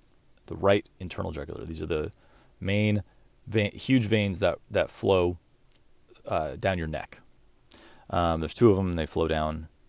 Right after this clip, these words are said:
down into the, down to the heart. And a tunnel, uh, that, so that's where we place a lot of central lines. I'll talk about where to place them, other sites, in a minute. But a tunneled central line is where a surgeon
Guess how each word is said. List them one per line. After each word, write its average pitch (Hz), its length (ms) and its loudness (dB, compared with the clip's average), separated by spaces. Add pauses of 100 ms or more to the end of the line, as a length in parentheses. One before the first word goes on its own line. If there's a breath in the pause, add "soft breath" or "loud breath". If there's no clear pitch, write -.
(160)
down 78 180 -4
into - 180 -8
the, - 260 -8 (580)
down 82 140 -10
to - 60 -12
the - 60 -10
heart. - 240 -8 (500 loud breath)
And 92 480 2 (840)
a 104 80 -2
tunnel, 180 440 8
uh, 110 180 6
that, 131 160 4
so 139 80 8
that's 131 140 12
where 127 100 6
we 107 60 4
place 101 200 6
a 92 60 0
lot 92 180 6
of 87 60 -2
central - 260 -8
lines. - 160 -14 (840)
I'll 139 80 8
talk 196 160 12
about 120 220 12
where 101 100 8
to 90 60 6
place - 240 -2
them, 76 260 -10 (480)
other 98 180 6
sites, - 320 -2
in 92 200 -8
a - 40 -6
minute. 85 220 -8 (320 soft breath)
But 113 240 10
a 110 60 2
tunneled 170 360 8
central 107 320 4
line 92 200 4
is 87 120 -6
where 92 140 4
a 87 40 0
surgeon 101 520 2